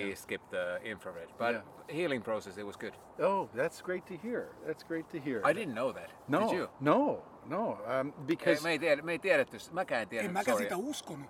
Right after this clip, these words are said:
Speaker 2: He didn't
Speaker 3: Kun se
Speaker 2: believe
Speaker 3: äijä
Speaker 2: it.
Speaker 3: sanoi mulle
Speaker 1: Mm-hmm.
Speaker 3: siellä messuilla, niin mä ajattelin, että paskan marja. Ja se sanoikin mulle, kato, kun mä sanoin sille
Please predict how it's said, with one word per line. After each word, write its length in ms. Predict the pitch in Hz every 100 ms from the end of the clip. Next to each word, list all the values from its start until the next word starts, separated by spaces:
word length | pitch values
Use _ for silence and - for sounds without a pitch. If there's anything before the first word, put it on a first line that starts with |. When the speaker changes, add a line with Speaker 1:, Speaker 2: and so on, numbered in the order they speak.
| -
Speaker 2:
He 60 | 156
didn't 140 | 175 170
Speaker 3:
Kun 80 |
se 60 | 143
Speaker 2:
believe 140 | 202 262
Speaker 3:
äijä 180 | 285
Speaker 2:
it. 60 | 196
Speaker 3:
sanoi 220 | 220 226
mulle 140 | 214 202
Speaker 1:
Mm-hmm. 80 | 170
Speaker 3:
siellä 160 | 180 185
messuilla, 460 | 247 - 202 175 170
niin 120 | 175
mä 60 | 202
ajattelin, 340 | 196 - 175
että 120 | 156 -
paskan 380 | 170 196 - 180
marja. 320 | 156 160 151 127 - - - - -
Ja 80 | 147
se 120 | 175
sanoikin 380 | 262 339 269 240
mulle, 200 | 233 196
kato, 200 | 202 196
kun 100 | 208
mä 100 | 240
sanoin 320 | 302 285 226
sille 280 | 202 196